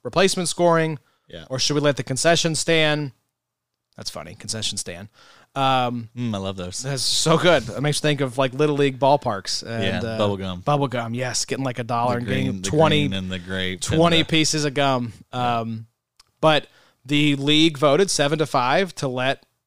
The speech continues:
Speaker 1: Bobby concede to Zach, and so Zach was named the champ.
Speaker 2: Yeah.
Speaker 1: And then I tracked the replacement scoring for week eighteen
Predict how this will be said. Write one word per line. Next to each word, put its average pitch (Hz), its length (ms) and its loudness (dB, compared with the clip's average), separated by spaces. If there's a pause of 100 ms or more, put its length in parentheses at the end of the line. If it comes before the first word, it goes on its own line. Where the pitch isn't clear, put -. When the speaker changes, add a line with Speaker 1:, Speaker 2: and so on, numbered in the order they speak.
(680)
Speaker 1:
Bobby 131 360 2
concede 143 400 -2
to 139 60 -2
Zach, 135 400 0
and 165 120 -4
so 151 160 0
Zach 147 280 0
was 156 100 -4
named 180 160 -2
the 180 60 -4
champ. 170 360 -2
Speaker 2:
Yeah. 92 220 -8 (160)
Speaker 1:
And 156 100 2
then 180 120 6
I 160 80 4
tracked 208 400 2
the 151 400 2
replacement 160 540 0
scoring 143 380 0
for 135 140 -6
week 139 260 0
eighteen 175 580 0